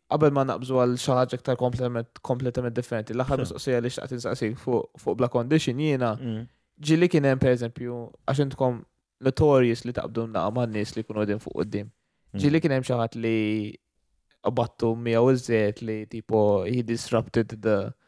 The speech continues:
Speaker 2: Ħalih.
Speaker 1: show? Eh.
Speaker 2: Le.
Speaker 1: Le.
Speaker 2: Le, le, le. Darba minnhom, darba minnhom kien hemm. Kien hemm wieħed, ħalli ma nsemmix mis-, ismijiet, da magħruf. Tajjeb, em,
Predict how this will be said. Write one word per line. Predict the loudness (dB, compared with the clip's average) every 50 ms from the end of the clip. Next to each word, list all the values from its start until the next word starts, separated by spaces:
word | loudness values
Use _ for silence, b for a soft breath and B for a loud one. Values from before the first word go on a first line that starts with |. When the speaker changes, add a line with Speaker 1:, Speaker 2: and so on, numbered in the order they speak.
| _ _ -4
Speaker 2:
Ħalih. | -2 0 0 0 2
Speaker 1:
show? | 4 4 4 2 0 -4 -12 -12 _
Eh. | -4 -4 -4 -4 -6 -10 _ _ _ -6
Speaker 2:
Le. | -2 -2 0 0 0 0 0 0 0 0 -2 -2 -2 -4 -4 -6 -6 -8 -10 -12 -16 -20 _ _
Speaker 1:
Le. | -8 -6 -4 -4 -4 -6 -12 _ _ _
Speaker 2:
Le, | -2 2 4 4 6 6 4 4 2 2 2 0
le, | 0 0 0 0 -2
le. | -2 -2 -2 -4 -4 -6 -8 -12 -18 _ B B B B B B B B B
Darba | -6 0 0 0 2 0 0 -2 0
minnhom, | 0 0 -2 -2 -2 -4 -4 -4 -4 -6 -10 -14 -18 _ _ _ _
darba | _ -6 0 2 2 2 2 2 0
minnhom | 0 0 0 -2 -4 -4
kien | -4 -4 -4 -2
hemm. | -4 -6 -6 -8 -12 -18 -20 -20 -20 _ _ _ _ _ _ _ _ b b b b b b b b b b b b
Kien | _ -6 -2 -2
hemm | 0 0 -2
wieħed, | -2 -2 -2 -2 -4 -4 -6 -6 -8 -12 -12
ħalli | -10 -8 -6 -6 -6
ma | -6 -6 -6
nsemmix | -6 -8 -8 -6 -8 -8 -8 -10
mis-, | -10 -10 -12 -12 -14 -14 -16 -16 -18 -20 -20 _
ismijiet, | -8 -8 -6 -4 -4 -4 -4 -4 -4 -2
da | 0 0 0
magħruf. | 2 2 2 2 0 0 -2 -4 -6 -10 -16 -20 _ _ _ _ _ _ _ _ _ _ _ _ _ -8
Tajjeb, | -6 -4 -2 -2 -4 -4 -6 -10 -10
em, | -8 -6 -4 -4 -6 -6 -8